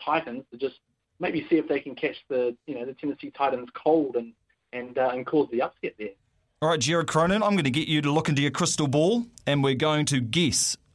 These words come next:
Speaker 2: or educational guesses from you. I, it would just be a s-, flat-out guess from me.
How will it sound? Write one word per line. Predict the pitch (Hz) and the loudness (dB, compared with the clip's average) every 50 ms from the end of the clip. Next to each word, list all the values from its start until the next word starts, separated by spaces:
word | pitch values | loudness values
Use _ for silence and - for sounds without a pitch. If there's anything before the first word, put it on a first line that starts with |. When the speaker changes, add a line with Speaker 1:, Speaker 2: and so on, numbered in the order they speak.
| _ _ - | _ _ 0
Speaker 2:
or | 160 139 127 127 123 120 127 - 151 - - - | 2 4 4 4 4 4 2 0 -4 -4 -2 0
educational | 185 160 - 170 151 - 151 156 160 151 - - 139 123 107 101 98 - 127 | 0 2 2 2 2 2 2 2 2 2 2 2 2 4 4 2 0 -2 -2
guesses | - 135 120 117 - 131 127 | 0 0 2 2 2 2 0
from | - - 131 123 | 2 2 2 4
you. | 131 139 131 117 127 147 - | 4 4 4 4 2 2 2
I, | 117 131 131 | 2 2 4
it | 117 110 | 4 2
would | 110 104 | 2 2
just | - 123 113 117 | 2 0 0 0
be | 117 107 | 0 0
a | 95 | 0
s-, | - - - | 0 -2 -4
flat-out | - - - - - 139 131 113 110 101 107 | -4 -6 -10 -6 -2 0 2 2 2 0 0
guess | 127 127 120 - | 0 -2 -2 0
from | - 117 113 | 0 2 2
me. | 123 139 123 117 120 | 2 2 2 2 0